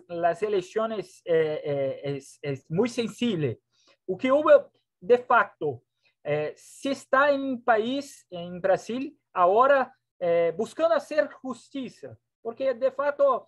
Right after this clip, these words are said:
eh, eh, la prisión equivocada de Lula, eh, eh, y también, eh, eh, todo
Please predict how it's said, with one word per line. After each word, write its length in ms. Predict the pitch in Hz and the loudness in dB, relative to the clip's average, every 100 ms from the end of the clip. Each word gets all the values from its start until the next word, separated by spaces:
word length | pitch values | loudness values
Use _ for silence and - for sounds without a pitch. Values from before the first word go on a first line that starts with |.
| _ _ | _ _
eh, 280 | 180 180 - | -8 -6 -6
eh, 120 | 165 | -8
la 220 | 156 190 - | -6 -6 -4
prisión 640 | 208 - 226 262 247 214 | -8 0 4 6 4 -2
equivocada 800 | 190 196 190 190 202 220 202 185 | -8 -4 -4 -2 0 0 0 -2
de 120 | 185 | -2
Lula, 560 | 175 220 240 233 220 196 _ _ _ | -6 -8 -6 -2 -4 -4 _ _ _
eh, 460 | 160 160 160 160 156 | -10 -6 -6 -6 -8
eh, 380 | 156 147 151 147 | -10 -10 -10 -12
y 120 | 190 | -12
también, 640 | 185 254 185 196 240 262 202 196 | -6 -6 -4 -2 -2 -2 -12 -6
eh, 320 | 165 160 160 151 | -2 -2 -4 -6
eh, 440 | 147 143 143 147 | -6 -4 -6 -8
todo 560 | - 392 339 277 226 196 | -6 -4 0 0 0 -8